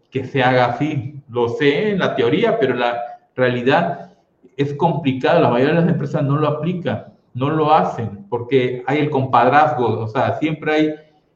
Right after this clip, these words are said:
el comisario es el cuate, el amigo, y es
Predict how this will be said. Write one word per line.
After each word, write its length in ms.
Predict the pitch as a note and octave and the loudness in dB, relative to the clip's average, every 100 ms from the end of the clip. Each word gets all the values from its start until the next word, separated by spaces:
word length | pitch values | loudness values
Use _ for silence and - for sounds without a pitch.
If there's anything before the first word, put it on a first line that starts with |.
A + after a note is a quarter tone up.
| _ | _
el 140 | B2+ A#2+ | -6 0
comisario 480 | C#3 C3+ - D#3 D#3 | 2 2 2 2 2
es 80 | |
el 200 | D#3 C3 | 0 -2
cuate, 420 | C#3+ C#3+ C#3 - C3 | 2 0 0 2 2
el 80 | |
amigo, 720 | A#2+ C#3 D#3 C3+ C3 C3 - - | 2 0 0 4 4 2 -6 -8
y 160 | B2+ D3 | 2 4
es 240 | D#3+ - | 2 -2